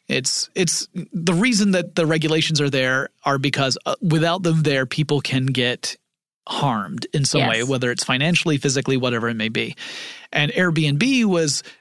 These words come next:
Speaker 1: appearing to sidestep that, and some people were taking advantage of it. So,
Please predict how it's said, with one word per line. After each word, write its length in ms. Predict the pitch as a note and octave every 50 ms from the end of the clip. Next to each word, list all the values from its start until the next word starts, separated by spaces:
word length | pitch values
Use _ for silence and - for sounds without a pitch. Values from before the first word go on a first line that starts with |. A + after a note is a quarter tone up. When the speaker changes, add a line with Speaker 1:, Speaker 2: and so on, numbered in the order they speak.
| _ _ _ -
Speaker 1:
appearing 400 | F3 C#3+ - - E3+ E3 D#3 D3+
to 120 | - - D#3+
sidestep 720 | - - - B3+ C#4 C#4+ A3 - - - - C#3+ A#2+ - _ -
that, 300 | C#3+ D3+ C3 A#2 G2 - - _ _ -
and 120 | E3 D3
some 220 | C#3 - G#3+ A3+ A3+
people 240 | A#3 G3+ - D#3 D3+
were 80 | D3
taking 320 | C#3 - D3 C#3 D3 C#3+ C#3
advantage 420 | C3 C#3 F3 F#3 G3 F3+ D#3 C#3+
of 100 | B2+ G#2+
it. 120 | A2+ -
So, 380 | - - E3 D3+ D3 D3 D3+